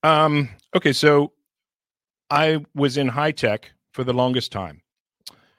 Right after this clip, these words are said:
and I had attained a high level of success. And at the age of twenty-seven, I had just bought up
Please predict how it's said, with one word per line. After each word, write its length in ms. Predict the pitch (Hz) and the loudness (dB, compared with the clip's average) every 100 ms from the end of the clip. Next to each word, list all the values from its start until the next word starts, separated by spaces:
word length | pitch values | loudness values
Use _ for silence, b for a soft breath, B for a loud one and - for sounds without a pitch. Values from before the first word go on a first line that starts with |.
| B B B _ | B B B _
and 680 | 127 131 131 131 131 123 117 _ _ _ _ _ | 0 2 0 -2 -2 -4 -6 _ _ _ _ _
I 200 | 135 135 | -4 -2
had 580 | 131 110 123 120 117 110 - - | -2 -4 -4 -4 -4 -8 -14 -14
attained 480 | 123 - 156 160 | -12 -8 -6 -4
a 40 | 135 | -6
high 220 | - 135 | -4 -4
level 260 | 127 120 107 | -2 -4 -8
of 100 | - | -12
success. 720 | 95 - 104 98 104 - - _ _ _ - | -14 -8 -6 -6 -8 -14 -18 _ _ _ -8
And 400 | 120 117 110 110 | -6 -4 -4 -6
at 140 | 107 | -8
the 140 | 107 107 | -6 -4
age 200 | 139 120 | -4 -4
of 100 | 113 | -8
twenty-seven, 640 | 120 110 104 - 98 104 | -8 -6 -6 -6 -6 -6
I 80 | 101 | -8
had 140 | 101 | -8
just 260 | 98 120 - 107 | -6 -8 -8 -14
bought 240 | - 104 104 _ _ _ _ _ | -6 -4 -4 _ _ _ _ _
up 180 | 113 98 | -12 -12